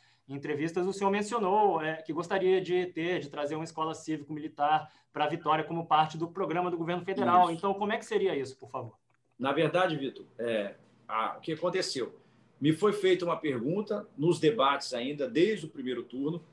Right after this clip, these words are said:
Speaker 2: sobre a minha opinião. E o que eu disse? Eu disse o seguinte: se existe, se existe um plano do governo federal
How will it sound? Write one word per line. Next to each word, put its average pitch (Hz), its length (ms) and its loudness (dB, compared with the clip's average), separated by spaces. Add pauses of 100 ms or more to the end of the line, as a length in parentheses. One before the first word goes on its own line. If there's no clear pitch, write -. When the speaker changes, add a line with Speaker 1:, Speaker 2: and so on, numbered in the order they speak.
(200)
Speaker 2:
sobre 202 400 2
a 180 60 2
minha 196 200 2
opinião. 202 520 2
E 123 80 -2
o 127 60 -2
que 202 140 -2
eu 226 120 6
disse? 156 520 0
Eu 131 100 0
disse 185 240 -6
o 208 40 -12
seguinte: 156 420 -6
se - 140 -4
existe, 254 600 2 (300)
se - 160 2
existe 208 420 0
um 262 80 -6
plano 160 380 4
do 131 80 -6
governo 139 400 0
federal 170 560 2